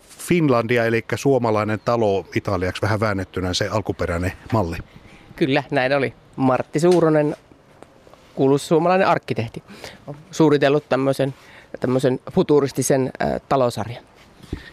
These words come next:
Speaker 1: Ja senpä takia se on piirtynyt ihmisten mieleen ja oikeastaan myös makumuistoihin monen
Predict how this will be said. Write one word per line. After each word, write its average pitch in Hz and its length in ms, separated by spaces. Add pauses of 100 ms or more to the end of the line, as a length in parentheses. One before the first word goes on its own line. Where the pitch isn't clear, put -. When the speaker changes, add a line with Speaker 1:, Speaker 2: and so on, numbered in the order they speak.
(180)
Speaker 1:
Ja 147 180
senpä 202 240
takia 208 300
se 220 100
on 208 100
piirtynyt 175 460
ihmisten 165 400
mieleen 160 440
ja 127 100
oikeastaan 135 600
myös 143 180
makumuistoihin 120 840
monen 127 360